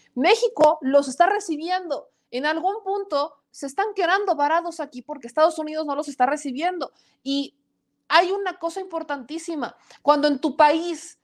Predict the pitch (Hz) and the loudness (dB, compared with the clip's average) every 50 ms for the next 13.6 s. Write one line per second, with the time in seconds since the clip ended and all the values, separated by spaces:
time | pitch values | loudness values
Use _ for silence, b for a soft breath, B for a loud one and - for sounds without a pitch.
0 | _ _ _ - 262 320 339 339 349 349 349 381 - 349 285 - 294 254 - 247 | _ _ _ -8 -6 -6 -6 -6 -6 -6 -6 -6 -6 -6 -6 -6 -8 -10 -8 -10
1 | 240 233 233 233 254 277 285 285 254 233 226 - 226 - - 254 - 330 311 262 | -8 -8 -6 -2 0 2 2 2 2 0 -4 -4 -6 -8 -8 -10 -8 -8 -6 -4
2 | 254 233 233 247 262 269 277 269 - 269 240 233 - 262 240 208 220 233 240 214 | -4 -4 -2 0 -2 -2 -2 -6 -8 -8 -8 -6 -4 -4 -4 -4 -4 -6 -6 -6
3 | 202 196 254 285 294 294 285 294 - 240 - - 320 320 330 320 320 302 311 302 | -2 2 4 6 6 6 4 2 -6 -12 -10 -10 -10 -8 -6 -6 -6 -6 -8 -10
4 | - 311 311 - 240 226 233 226 226 226 226 220 226 226 220 - - 285 294 285 | -10 -8 -4 -2 0 0 -2 -2 -2 -2 -2 0 -2 -4 -4 -2 0 0 0 0
5 | 285 - b b b b b - 233 226 - - 285 - 311 302 - _ _ _ | -2 -6 b b b b b -12 -12 -6 0 2 4 4 2 0 -6 _ _ _
6 | _ _ - 190 220 233 269 302 311 302 320 311 311 254 226 247 311 330 - 285 | _ _ -20 -16 -10 -6 -4 -4 -2 -2 -4 -4 -4 -4 -4 -2 -2 -4 -2 0
7 | 294 277 254 214 214 240 233 - - 269 320 - 359 339 - 277 247 - 302 311 | 0 0 0 0 -4 -6 -6 -8 -10 -8 -6 -6 -6 -4 -4 -4 -4 -4 -6 -8
8 | 320 311 - 285 254 240 240 277 302 311 311 294 269 240 226 214 226 240 277 294 | -8 -8 -8 -8 -6 -6 -4 -4 -4 -4 -6 -6 -6 -6 -6 -6 -6 -4 -4 -4
9 | 294 285 285 285 302 311 320 _ _ _ _ _ _ _ _ _ _ - - - | -4 -4 -6 -6 -8 -8 -10 _ _ _ _ _ _ _ _ _ _ -14 -6 -2
10 | - 214 - - _ - 240 - 277 269 269 277 - - _ _ _ _ _ _ | -2 -2 -2 -4 _ -14 -8 -6 -4 -2 -2 -2 -4 -6 _ _ _ _ _ _
11 | - - - - - - 269 262 262 - - 302 285 277 285 302 330 359 392 427 | -20 -18 -18 -8 -4 -2 -2 -2 -4 -6 -8 -6 -6 -2 2 4 6 6 6 6
12 | 453 466 440 - - _ - 254 269 269 262 254 254 247 254 254 240 254 262 311 | 4 2 0 -4 -8 _ -6 -2 0 0 2 2 0 -2 -2 -4 -4 -4 -4 -4
13 | 370 359 427 415 - 311 285 269 277 294 285 285 | -4 -4 -6 -6 -6 -6 -4 0 2 0 0 0